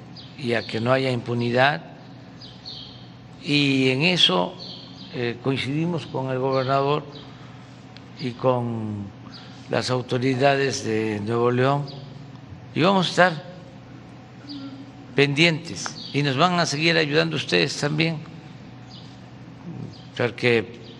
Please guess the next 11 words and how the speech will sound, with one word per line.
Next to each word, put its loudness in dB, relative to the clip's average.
eh, 0
ayuda 6
mucho 6
la 4
transparencia 0
y 4
la 6
denuncia 4
y -4
la 4
crítica. 0